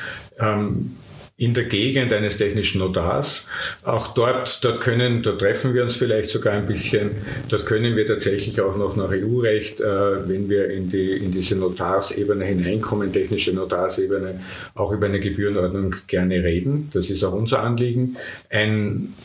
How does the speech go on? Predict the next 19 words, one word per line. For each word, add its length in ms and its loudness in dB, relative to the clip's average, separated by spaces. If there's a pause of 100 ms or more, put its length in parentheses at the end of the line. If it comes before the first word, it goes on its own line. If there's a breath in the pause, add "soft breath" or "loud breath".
(100)
Hauptschwerpunkt 1800 0
der 80 2
Kammerarbeit 580 0
sollte 380 0
meiner 300 2
Meinung 280 0
nach 140 2
sein, 420 2 (280 loud breath)
dass 140 2
die 120 -2
Kammer 320 2
für 180 -2
ihre 220 2
zahlreichen 560 0
Mitglieder 580 0
offene, 360 0
transparente 600 0
Märkte 380 0
schafft, 460 -2